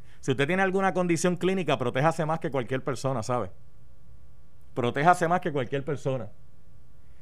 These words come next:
Porque el covid diecinueve se aprovecha de su sistema inmunológico.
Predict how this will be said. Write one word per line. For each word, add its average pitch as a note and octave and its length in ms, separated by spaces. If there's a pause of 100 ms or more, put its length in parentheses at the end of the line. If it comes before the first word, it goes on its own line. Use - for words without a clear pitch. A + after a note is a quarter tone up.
(220)
Porque C3 260
el B2+ 120
covid F3 260
diecinueve F3+ 600
se - 160
aprovecha C#3+ 800
de C#3 140
su B2+ 120
sistema D#3 500
inmunológico. C3+ 760